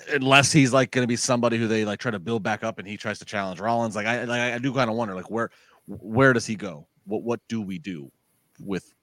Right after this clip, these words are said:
Reed i-, if he stays on Monday nights? But if you move him to Fridays, that's a show that's one hour less.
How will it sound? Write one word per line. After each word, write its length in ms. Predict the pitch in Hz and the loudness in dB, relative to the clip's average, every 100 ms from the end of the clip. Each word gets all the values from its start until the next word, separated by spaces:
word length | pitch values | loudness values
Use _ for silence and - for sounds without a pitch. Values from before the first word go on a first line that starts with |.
| _ _ - | _ _ -14
Reed 360 | 92 87 76 - | -8 -8 -8 -10
i-, 20 | |
if 360 | 85 110 139 135 | -6 0 2 2
he 80 | 127 | -2
stays 300 | - 123 107 | -2 -2 -2
on 120 | 104 | -2
Monday 180 | 101 98 | -2 -4
nights? 280 | 95 71 - | -6 -8 -2
But 160 | 123 | -2
if 80 | 107 | 0
you 80 | 120 | 0
move 160 | 139 | 0
him 100 | 131 107 | 0 -4
to 80 | |
Fridays, 640 | 101 151 180 131 107 107 - _ _ _ _ _ _ - | -4 0 2 4 2 -2 -6 _ _ _ _ _ _ -4
that's 160 | 127 | -4
a 40 | 117 | -2
show 220 | - 131 | 2 4
that's 160 | 120 - | 2 0
one 220 | 113 127 | 2 2
hour 240 | 120 107 | 2 2
less. 420 | 117 87 - - | 0 -2 -4 -8